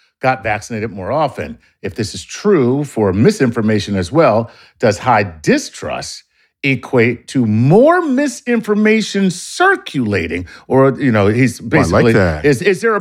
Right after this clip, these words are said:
Speaker 1: proliferation
Speaker 2: Interesting.
Speaker 1: of misinformation, uh, when the ground is fertilized by mistrust, basically is what he's saying.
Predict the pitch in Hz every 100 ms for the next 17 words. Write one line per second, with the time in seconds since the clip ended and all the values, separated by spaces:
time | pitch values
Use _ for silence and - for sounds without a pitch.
0 | 151 220 226 302 247 220 226 151 175 131
1 | 185 202 170 147 135 135 113 135 110 -
2 | - 127 127 127 127 151 147 143 131 101
3 | 156 160 156 139 135 123 - 196 180 139
4 | 123 117 113 - - _ - 120 117 113
5 | - - 131 - - - - 120 104 107
6 | 101 113 92 82 80 71